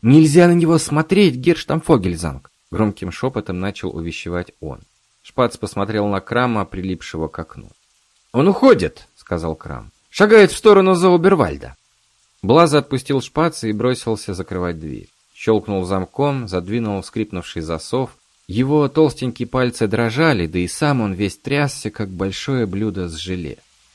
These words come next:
«Очень, очень плохой знак!» Хозяин повернулся и подпёр дверь спиной.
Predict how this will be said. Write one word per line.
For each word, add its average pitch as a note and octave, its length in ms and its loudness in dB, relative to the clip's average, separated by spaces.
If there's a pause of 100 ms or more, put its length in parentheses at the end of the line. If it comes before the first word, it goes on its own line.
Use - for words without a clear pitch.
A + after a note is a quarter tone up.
(380)
«Очень, B2+ 580 0 (400)
очень C#3+ 480 2
плохой C#3+ 460 0
знак!» B2+ 500 -4 (440)
Хозяин A#2 380 0
повернулся A#2 800 -2
и G2 200 -8
подпёр G#2 500 -6
дверь F2+ 260 -6
спиной. E2 480 -14